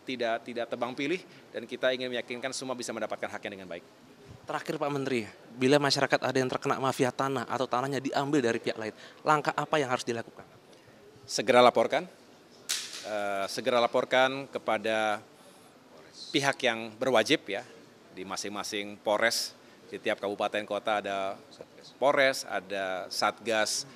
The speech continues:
Speaker 1: Anti Mafia Tanah, ada Kepala Kantor Pertanahan, begitu ya.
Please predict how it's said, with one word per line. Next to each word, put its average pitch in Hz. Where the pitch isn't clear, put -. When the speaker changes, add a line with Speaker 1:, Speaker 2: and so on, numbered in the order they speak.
Speaker 1:
Anti 113
Mafia 107
Tanah, 120
ada 101
Kepala 101
Kantor 101
Pertanahan, 127
begitu 98
ya. 107